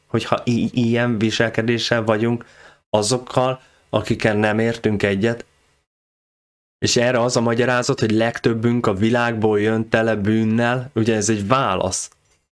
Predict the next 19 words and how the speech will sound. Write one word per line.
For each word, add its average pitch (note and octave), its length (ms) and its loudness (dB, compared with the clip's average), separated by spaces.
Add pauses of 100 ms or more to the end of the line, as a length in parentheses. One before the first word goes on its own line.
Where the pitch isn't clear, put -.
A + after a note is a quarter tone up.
(560)
Hogy G2+ 60 0
legtöbbünk A#2 680 0
a G#2+ 60 0
világból A#2 760 0
tele A#2+ 220 0
bűnnel, A#2 600 0
vétekkel, A2+ 680 0
de G#2+ 100 0
így A2+ 200 0
vagy A2+ 140 2
úgy. A#2+ 160 0
Nem, C#3+ 300 0
nem, B2+ 220 0
ez A#2 160 0
nem D3 200 0
lehet D3+ 320 0
válasz F#2+ 480 0
arra, F#2+ 300 0
hogy, F#2+ 300 -2